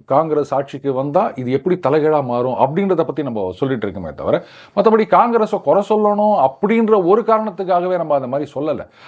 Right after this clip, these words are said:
அந்த ஆபத்து, அந்த வியாதி நம்மளை பிடிச்சே கூடாதுன்றதுக்காக எச்சரிக்கையா இருங்கன்னு சொல்றேன், வேற ஒண்ணும் கிடையாது நண்பர்களே.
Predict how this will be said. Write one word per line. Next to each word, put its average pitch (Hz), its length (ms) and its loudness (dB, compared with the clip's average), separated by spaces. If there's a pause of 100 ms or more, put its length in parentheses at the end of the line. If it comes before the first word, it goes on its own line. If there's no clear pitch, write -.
அந்த 139 380 2
ஆபத்து, 185 880 2
அந்த 131 640 0 (220)
வியாதி 208 520 2
நம்மளை 156 400 -4
பிடிச்சே 220 500 2
கூடாதுன்றதுக்காக 170 920 0
எச்சரிக்கையா 170 680 2
இருங்கன்னு 135 260 -4
சொல்றேன், 113 340 -4
வேற 123 240 4
ஒண்ணும் 104 180 -4
கிடையாது 69 320 -12
நண்பர்களே. 64 420 -20